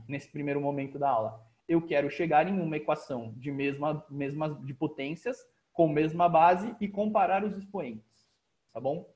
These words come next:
Então vamos, vamos dar uma olhadinha aqui, por exemplo, nesse exercício A.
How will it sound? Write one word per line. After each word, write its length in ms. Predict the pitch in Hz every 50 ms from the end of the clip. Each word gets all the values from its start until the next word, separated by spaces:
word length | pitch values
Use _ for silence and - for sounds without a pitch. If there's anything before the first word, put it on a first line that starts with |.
| _ _ _ _ _ _ _ _ _ _ -
Então 300 | 165 170 247 254 247 208
vamos, 640 | 254 254 262 262 254 247 240 233 226 214 208 202 185
vamos 200 | 196 220 240 220
dar 80 | 220
uma 100 | 220 220
olhadinha 360 | 214 202 202 185 170 175 180 175
aqui, 160 | - - 175
por 180 | - 190 180
exemplo, 360 | 175 170 175 185 180 175 190 185
nesse 240 | 180 175 175 -
exercício 640 | 170 170 175 170 170 170 - 175 - - - 208 165
A. 260 | 113 95 - - -